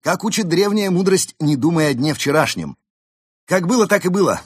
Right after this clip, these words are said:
Нам не дано на это повлиять. К тому же я рад, что сегодня ты пришел не один. Это позволяет надеяться, что у меня будет много продаж и, возможно, дорогих. Ты же знаешь, как я алчен, дружище Улис». Улис улыбнулся.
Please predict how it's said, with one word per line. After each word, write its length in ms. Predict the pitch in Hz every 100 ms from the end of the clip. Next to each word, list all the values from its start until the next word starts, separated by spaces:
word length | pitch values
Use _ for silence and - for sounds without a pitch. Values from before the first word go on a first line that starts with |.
| -
Нам 200 | 139 175
не 80 | 165
дано 360 | 170 190 190 117
на 160 | 127
это 120 | 113 87
повлиять. 520 | 95 98 107 82 -
К 140 | _
тому 200 | - 165
же 100 | 190
я 120 | 175 147
рад, 160 | 180
что 180 | - 151
сегодня 380 | - 131 151 147
ты 100 | 110
пришел 360 | 85 - 127
не 100 | 147
один. 420 | 85 76 143 110 - _ _ _
Это 200 | 139 208
позволяет 460 | 196 160 151 202 196
надеяться, 440 | 143 123 196 185
что 160 | 170 175
у 40 |
меня 180 | 147 156
будет 260 | 175 185 120
много 280 | 143 190
продаж 540 | 160 113 92 160 - _ -
и, 60 |
возможно, 400 | 95 82 90 92
дорогих. 480 | 90 87 80 175 - _ _ _ _ -
Ты 80 | 95
же 120 | 90
знаешь, 320 | 147 180 165
как 160 | 160 135
я 140 | 156
алчен, 460 | - 170 113 - 123
дружище 460 | 117 120 - - 139
Улис». 400 | 101 73 - - _ _ _ _ _
Улис 420 | 143 160 147 - -
улыбнулся. 840 | 123 123 95 104 101 - 101